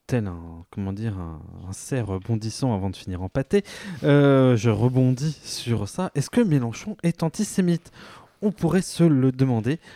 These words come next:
parce que lors d'une interview, Jean-Luc Mélenchon a balancé tout de go qu'il ne pensait pas que, selon lui,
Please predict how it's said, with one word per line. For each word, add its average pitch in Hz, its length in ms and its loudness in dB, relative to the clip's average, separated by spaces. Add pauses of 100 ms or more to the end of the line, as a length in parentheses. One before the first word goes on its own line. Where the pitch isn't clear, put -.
parce - 160 -6
que - 120 -6
lors 170 160 2
d'une 120 280 -2
interview, 139 540 -2
Jean-Luc 139 240 -2
Mélenchon 123 340 0
a 160 60 2
balancé 120 400 0
tout 254 220 4
de 160 100 8
go 160 240 6 (220)
qu'il 190 160 2
ne 185 80 4
pensait 190 320 0
pas 302 180 -2
que, - 140 -2
selon 143 400 2
lui, 160 220 0